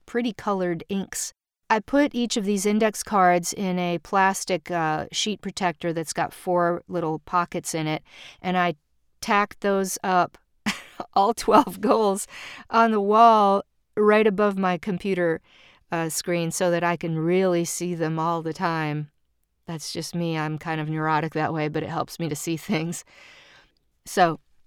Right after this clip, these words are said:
back to the planner. Sorry, that was a little sidetrack. Um, here's how you connect those big annual goals to your day-to-day.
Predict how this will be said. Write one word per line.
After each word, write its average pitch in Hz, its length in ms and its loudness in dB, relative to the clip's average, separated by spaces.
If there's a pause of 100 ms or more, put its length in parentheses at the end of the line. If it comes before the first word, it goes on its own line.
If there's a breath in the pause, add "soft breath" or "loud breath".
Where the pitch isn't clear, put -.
back 185 240 4
to 202 100 -4
the 175 80 -4
planner. 156 540 -2
Sorry, 160 360 -2
that 160 120 -2
was 151 120 -4
a 156 40 -2
little 147 140 -2
sidetrack. 147 640 -4 (440 loud breath)
Um, 196 340 2 (120)
here's 294 260 2
how 359 120 6
you 311 160 4
connect 226 580 0
those 185 300 0
big 202 360 2
annual 185 400 0
goals 165 400 0
to 175 120 -8
your 165 100 -2
day-to-day. 156 720 -2